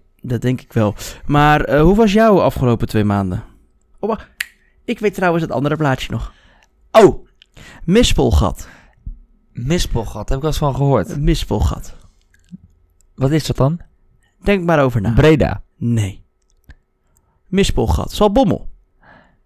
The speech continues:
Speaker 2: Oh, Zaltbommel!
Speaker 1: Ja, dat ligt natuurlijk niet zo ver bij onze weg.
Speaker 2: Nee, ja,
Speaker 1: En dat,
Speaker 2: misschien ook
Speaker 1: daar,
Speaker 2: vanwege
Speaker 1: daar,
Speaker 2: leerlingen dat je
Speaker 1: en
Speaker 2: dat weet dan of
Speaker 1: ja,
Speaker 2: zo.
Speaker 1: ja, ja, en die vieren ook
Speaker 2: Ah.
Speaker 1: carnaval, dus Mispelgat.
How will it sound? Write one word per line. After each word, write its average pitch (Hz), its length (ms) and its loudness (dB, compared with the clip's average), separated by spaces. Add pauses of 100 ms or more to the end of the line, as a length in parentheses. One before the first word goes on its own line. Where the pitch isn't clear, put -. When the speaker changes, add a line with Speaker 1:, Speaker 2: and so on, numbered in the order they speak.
(360)
Speaker 2:
Oh, 349 200 8
Zaltbommel! 381 840 6 (260)
Speaker 1:
Ja, - 80 -4
dat - 80 -2
ligt 165 100 2
natuurlijk 165 300 0
niet 190 100 2
zo 185 80 0
ver 165 200 4
bij 143 100 0
onze 143 180 -4
weg. - 360 -4 (240)
Speaker 2:
Nee, 170 180 0
ja, 233 100 6
Speaker 1:
En 214 60 6
dat, 190 100 6
Speaker 2:
misschien 190 260 2
ook 180 60 0
Speaker 1:
daar, 147 140 2
Speaker 2:
vanwege 170 200 4
Speaker 1:
daar, 190 140 4
Speaker 2:
leerlingen 135 280 2
dat 113 100 2
je - 60 -4
Speaker 1:
en 127 60 4
Speaker 2:
dat 117 100 4
weet 113 200 2
dan 110 140 0
of 107 60 2
Speaker 1:
ja, 196 180 6
Speaker 2:
zo. - 60 6
Speaker 1:
ja, - 60 6
ja, 120 180 2
en 131 100 0
die 156 120 2
vieren 180 280 2
ook 202 60 6
Speaker 2:
Ah. 151 100 4
Speaker 1:
carnaval, 110 520 2
dus 131 200 -4
Mispelgat. 135 760 -2